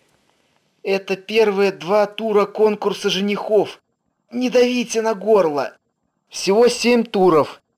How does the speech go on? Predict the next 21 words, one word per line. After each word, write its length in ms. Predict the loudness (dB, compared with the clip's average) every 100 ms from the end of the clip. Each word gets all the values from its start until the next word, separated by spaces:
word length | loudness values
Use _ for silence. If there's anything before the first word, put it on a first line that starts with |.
| -8
Кто 220 | 0 0
больше 360 | 2 2 2
съест, 560 | 0 -4 0 0 -2 -14
кто 240 | -4 -2
больше 380 | 2 2 2 0
выпьет, 480 | 0 -2 -2 -6 -8
кто 260 | -4 0 2
дальше 320 | 2 0 -4
прыгнет, 600 | 0 0 0 -2 -4 -8 _ _
кто 200 | 0 2
быстрее 380 | 2 -2 -4 -2
пролетит. 640 | -2 -4 -6 -6 -6 -8 _ _ _ _ _ _
А 100 | -4
последний 540 | -2 -2 -2 -2 -2 -4
тур — 380 | -4 -6 -6 -10
решение 580 | -10 -6 -2 0 0 0
логических 640 | 0 -2 -4 -8 -6 -8 -6
задач». 460 | -4 -2 -2 -8 _ _ _ _ _ _ _ _ _ _ _ _ _
«Это 220 | -8 -6
зачем?» 480 | -2 0 0 -2 -6 -12 _ _ _ _ _ _ _ _ -6
«Ну, 500 | 0 2 0 -4